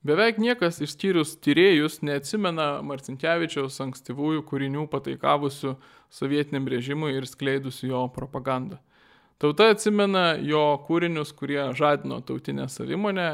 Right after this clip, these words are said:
ir atvedė žmonės į sąjūdį. Atsimena jo vaidmenį sąjūdyje. Justinas Marcinkevičius, e, tikrai nebuvo sąžinė, tačiau tikrai buvo tautos budintojas. Pats poetas savo autoritetu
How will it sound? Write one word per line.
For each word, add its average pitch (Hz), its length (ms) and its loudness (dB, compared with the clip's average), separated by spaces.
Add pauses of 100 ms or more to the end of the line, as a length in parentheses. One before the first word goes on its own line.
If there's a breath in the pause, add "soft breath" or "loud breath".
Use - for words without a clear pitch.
ir 139 300 -6 (100)
atvedė 147 480 -6
žmonės 135 460 -4 (100)
į 135 80 -8
sąjūdį. 135 460 -2 (420 soft breath)
Atsimena 233 460 4
jo 175 100 10
vaidmenį 156 400 4
sąjūdyje. 123 560 -2 (600 soft breath)
Justinas 175 280 0
Marcinkevičius, 170 840 2 (100)
e, 131 240 -6
tikrai 156 400 -2
nebuvo 139 680 0 (260)
sąžinė, 156 640 2 (260)
tačiau 175 400 -6
tikrai 156 320 -6
buvo 143 240 0
tautos 139 540 -6 (500 soft breath)
budintojas. 131 680 -2 (260)
Pats 220 240 -4
poetas 180 400 2
savo 156 320 2
autoritetu 147 640 -2